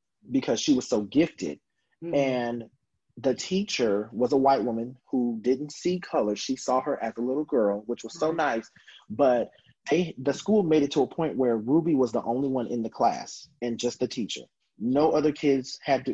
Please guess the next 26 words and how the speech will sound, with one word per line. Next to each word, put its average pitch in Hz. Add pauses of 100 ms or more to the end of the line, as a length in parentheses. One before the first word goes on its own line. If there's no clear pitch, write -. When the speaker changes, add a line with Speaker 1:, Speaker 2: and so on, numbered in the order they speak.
Speaker 1:
could 117
be 131
in 135
the 131
class. 113 (300)
No 139
other 127
kids 110
would 98
play 175
with 160
her. 151
And 143
then 147
at 117
one 160
pivotal 143
moment 135
in 135
the 120
movie, 131 (640)
that 139
the 123
little 151
boy 143
says, 117